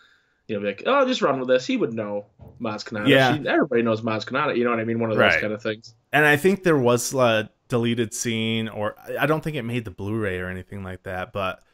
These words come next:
Speaker 2: in one of those first trailers for The Force Awakens, it showed somebody handing Leia the lightsaber.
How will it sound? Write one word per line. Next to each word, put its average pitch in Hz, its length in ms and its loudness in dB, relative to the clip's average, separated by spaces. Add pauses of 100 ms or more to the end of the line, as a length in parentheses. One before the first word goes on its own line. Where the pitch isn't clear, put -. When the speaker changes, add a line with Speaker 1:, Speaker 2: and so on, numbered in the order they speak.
(260)
Speaker 2:
in 135 240 2
one 151 140 4
of 165 60 0
those 139 200 2
first 135 320 -2
trailers 117 520 2
for - 100 -6
The 98 100 -8
Force - 300 -6
Awakens, 101 380 -4
it 107 120 -6
showed 113 280 -2
somebody 110 380 -4
handing 104 360 -6
Leia 92 400 -6
the 95 100 -8
lightsaber. 104 760 -6